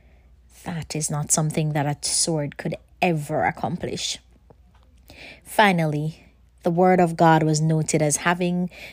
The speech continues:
the capability to discern the thoughts and intents of man. When the scribes were thinking within themselves that Jesus had blasphemed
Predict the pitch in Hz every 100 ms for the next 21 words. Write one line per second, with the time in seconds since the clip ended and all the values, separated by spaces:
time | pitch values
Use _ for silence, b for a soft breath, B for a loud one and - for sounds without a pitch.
0 | - 190 - 233 226 208 190 185 180 -
1 | 190 - 170 170 160 156 170 165 160 160
2 | 170 - 160 - - 180 - - - -
3 | - - 160 156 - 156 147 - 185 175
4 | 170 151 - 143 78 - 185 _ b b
5 | b b b b b b b b b 254
6 | 277 277 - 226 196 185 180 175 - 180
7 | 180 185 170 165 170 165 160 160 - 160
8 | 151 151 - 151 151 147 180 156 151 -
9 | 151 151 151 143 143 - 185 170 143 139